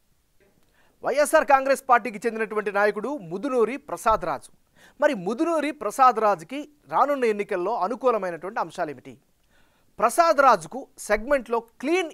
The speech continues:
ఇమేజ్ అయితే స్పష్టంగా కనిపిస్తోంది. మరోవైపు ప్రసాద్ రాజు నాయకత్వంపై కేడర్లో సంతృప్తి వ్యక్తం చేస్తున్నారు. ఇదొక అదనపు ఆకర్షణ. ఇక జనంలో తిరుగుతూ కష్టపడుతున్న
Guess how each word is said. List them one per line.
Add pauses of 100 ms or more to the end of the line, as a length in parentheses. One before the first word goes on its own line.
(120)
ఇమేజ్
అయితే
స్పష్టంగా
కనిపిస్తోంది. (720)
మరోవైపు (340)
ప్రసాద్
రాజు
నాయకత్వంపై
కేడర్లో
సంతృప్తి
వ్యక్తం
చేస్తున్నారు. (260)
ఇదొక
అదనపు
ఆకర్షణ. (540)
ఇక
జనంలో
తిరుగుతూ
కష్టపడుతున్న